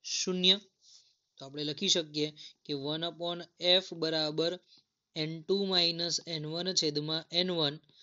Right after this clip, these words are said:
into one by આર વન માઇનસ આર ટુ is equal to zero. હવે ત્રિજ્યા તો ક્યારે શૂન્ય ના હોય, તો એન વન, એન ટુ માઇનસ એન વન બરાબર ઝીરો થવું જોઈએ. શું થવું જોઈએ? એન ટુ માઇનસ એન વન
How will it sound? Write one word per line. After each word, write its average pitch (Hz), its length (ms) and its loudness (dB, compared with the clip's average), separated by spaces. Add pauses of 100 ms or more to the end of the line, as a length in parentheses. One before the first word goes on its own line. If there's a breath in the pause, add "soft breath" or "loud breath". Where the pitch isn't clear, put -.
(420 soft breath)
into 160 460 0 (380 soft breath)
one 151 300 -4
by 175 200 2 (100)
આર 156 200 -2
વન 190 240 0
માઇનસ 165 520 -2 (120)
આર 175 180 -2
ટુ 185 240 -2
is 165 220 0
equal 147 360 -4
to 156 180 -2
zero. 147 420 -2 (500 loud breath)
હવે 160 100 2 (200)
ત્રિજ્યા 180 380 6
તો 202 100 4
ક્યારે 190 180 6
શૂન્ય 190 380 4
ના 180 180 4
હોય, 156 200 0
તો 165 60 -2 (120)
એન 165 200 -4 (100)
વન, 202 160 2 (200)
એન 170 200 -2
ટુ 202 180 2
માઇનસ 180 420 0 (100)
એન 156 160 -2
વન 185 160 -4
બરાબર 160 420 0
ઝીરો 143 260 -2
થવું 135 300 -2
જોઈએ. 123 220 -8 (920 soft breath)
શું - 160 -8
થવું 170 200 2
જોઈએ? 160 140 -2 (320 loud breath)
એન 143 180 -10
ટુ 170 140 -6
માઇનસ 165 340 -4
એન 160 200 -10
વન 175 120 -8